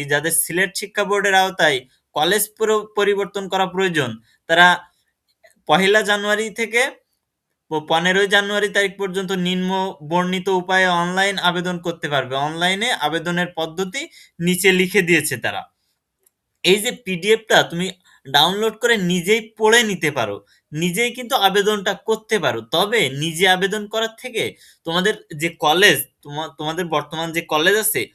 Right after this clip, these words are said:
ওই কলেজে আগে তোমরা যাবা। গিয়ে তুমি হচ্ছে যারা কম্পিউটার অপারেট করে, যারা কাগজপাতি জন-, জমা নেয়, তাদের কাছে যাবা। গিয়ে বলবা যে, "আমি কলেজ এরকম টিসি আবেদন শুরু হয়েছে, আজকে থেকে শুরু হলো, পনেরো দিন চলবে।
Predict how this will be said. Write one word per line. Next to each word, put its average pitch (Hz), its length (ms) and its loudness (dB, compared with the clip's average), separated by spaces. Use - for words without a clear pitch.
ওই 156 160 0
কলেজে 180 380 0
আগে 196 200 2
তোমরা 196 260 -4
যাবা। 127 340 2
গিয়ে 160 340 2
তুমি 190 320 -4
হচ্ছে 185 280 -4
যারা 175 200 0
কম্পিউটার 175 540 -4
অপারেট 202 420 -4
করে, 226 280 0
যারা 165 220 -4
কাগজপাতি 170 640 -6
জন-, 175 320 -4
জমা 170 260 0
নেয়, 190 280 -2
তাদের 165 260 0
কাছে 185 220 -4
যাবা। 113 280 0
গিয়ে 180 240 0
বলবা 185 340 0
যে, 208 120 -4
"আমি 175 240 -2
কলেজ 165 360 -2
এরকম 156 340 -6
টিসি 156 320 -6
আবেদন 175 340 -2
শুরু 196 260 -4
হয়েছে, 226 260 -2
আজকে 202 320 0
থেকে 233 300 -6
শুরু 190 260 -8
হলো, 233 220 -4
পনেরো 185 300 2
দিন 202 200 -2
চলবে। 143 360 0